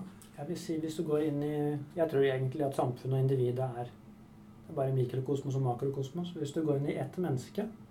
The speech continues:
og ser det, og da kan jeg bare gå i mitt eget liv, så vil jeg si at det grunnleggende sett så er det frykt. Så vi har et, eh, vi har et biologisk system som er veldig sterkt i oss,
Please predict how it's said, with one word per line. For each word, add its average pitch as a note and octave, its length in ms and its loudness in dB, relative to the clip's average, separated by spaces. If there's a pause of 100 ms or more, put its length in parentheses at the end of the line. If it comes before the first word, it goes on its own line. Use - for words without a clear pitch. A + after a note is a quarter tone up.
(200)
og D#3 100 -4
ser C#3+ 180 -2
det, A3 160 0
og A3 80 -2
da D#3+ 80 -2
kan D#3 140 -4
jeg D3+ 80 -2
bare C#3 160 2
gå C#3 120 4
i C3+ 60 2
mitt C#3 120 0
eget C3 280 0
liv, - 140 -6 (560)
så - 80 -14
vil D#3+ 100 -2
jeg D#3 60 0
si C#3+ 80 -2
at C#3+ 80 0
det D#3 120 0
grunnleggende C#3 540 2
sett F3+ 160 -2
så C#3+ 140 -6
er B2 80 -2
det A#2+ 80 -4
frykt. - 320 -18 (1500)
Så D#3+ 60 -6
vi D3+ 120 0
har C3+ 260 2
et, C#3 400 -6
eh, C#3+ 720 -2 (220)
vi D3+ 80 -8
har C#3 120 4
et C#3 100 0
biologisk C#3 680 4
system - 500 -6 (960)
som D#3+ 120 -8
er B2+ 180 -4
veldig C3+ 440 0
sterkt - 280 -6
i E3 40 -4
oss, - 200 -10